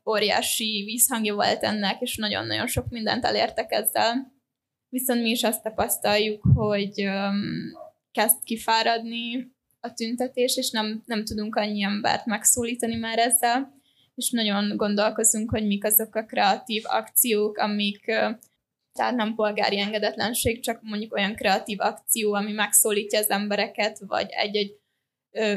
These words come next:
ügyre konkrétan felhívja a figyelmet, vagy, ö, olyan tényeket mutat meg az embereknek nagyon vizuálisan, amikre talán nem gondolnának, és ez egy ilyen nagy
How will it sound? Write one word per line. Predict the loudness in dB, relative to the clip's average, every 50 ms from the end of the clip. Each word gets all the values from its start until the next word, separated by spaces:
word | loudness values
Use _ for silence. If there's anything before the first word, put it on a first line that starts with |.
| -2
ügyre | -2 -2 -2 0 0 2 2 2 2 2 0 0
konkrétan | -2 -2 -2 0 0 0 -2 0 0 0 -2 -2 -2
felhívja | -2 0 0 0 0 -2 -2 0 0 0 0
a | -2 -4
figyelmet, | -10 -4 0 0 2 2 0 -2 -2 -2 -2 -2 -2 -4 -10 -10 _
vagy, | -6 -4 -4 -2 -2 -4 -6 -6 -6
ö, | -4 -4 -4 -4 -2
olyan | -4 -4 -2 -4 -6 -8 -10 -12
tényeket | -10 -12 -10 -10 -12 -14 -10 -10 -10 -10 _
mutat | -20 -14 -4 -4 -2 -2 -2
meg | -2 -2 -2
az | -2 -2 -2
embereknek | -2 -4 -2 -2 -2 0 0 0 0 -2 -6 -4 -2 -2 -2 -2 -4 -4 -4
nagyon | -6 -6 -6 -8 -8
vizuálisan, | -4 -4 -4 -2 0 2 2 2 2 0 -2 -2 -2 -2 -2 -2 -4
amikre | -6 -6 -6 -10 -12 -10 -6 -2 0 2 4 4 2 0 0 -2
talán | 0 0 0 -2 -2
nem | -4 -8 -10 -8
gondolnának, | -10 -10 -10 -10 -8 -6 -6 -6 -4 -4 -4 -4 -4 -6 -8 -12 _
és | -8 -8 -8 -8
ez | -10
egy | -12 -10 -8
ilyen | -8 -8 -6
nagy | -6 -10 -10 -12